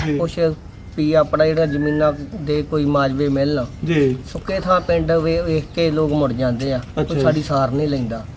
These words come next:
Speaker 1: ਅੱਛਾ ਜੀ।
Speaker 2: ਜਦੋਂ ਸੁੱਕੇ ਥਾਂ ਪਿੰਡ ਵੇਖਦੇ ਆ, ਉੱਥੋਂ ਗੱਡੀ ਘੁਮਾ ਲੈਂਦੇ ਤੇ ਬਚਿਆ।
Speaker 1: ਅੱਛਾ
Speaker 2: ਇਹ
Speaker 1: ਜੀ।
Speaker 2: ਸਾਰਾ ਰਕਬਾ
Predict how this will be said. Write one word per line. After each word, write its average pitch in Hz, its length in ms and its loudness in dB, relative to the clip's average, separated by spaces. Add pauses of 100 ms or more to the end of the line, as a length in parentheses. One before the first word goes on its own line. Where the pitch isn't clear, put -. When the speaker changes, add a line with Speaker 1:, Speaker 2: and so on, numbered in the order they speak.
Speaker 1:
ਅੱਛਾ 135 220 -2
ਜੀ। 117 120 2
Speaker 2:
ਜਦੋਂ 160 220 0
ਸੁੱਕੇ 175 300 -4
ਥਾਂ 175 220 2
ਪਿੰਡ 170 240 0
ਵੇਖਦੇ 165 420 0
ਆ, 175 40 4
ਉੱਥੋਂ 165 220 2
ਗੱਡੀ 139 280 0
ਘੁਮਾ 170 200 6
ਲੈਂਦੇ 151 320 2
ਤੇ 151 80 -4
ਬਚਿਆ। 131 420 -4
Speaker 1:
ਅੱਛਾ - 340 -10
Speaker 2:
ਇਹ 180 260 0
Speaker 1:
ਜੀ। - 80 -8
Speaker 2:
ਸਾਰਾ 190 340 6
ਰਕਬਾ 175 500 2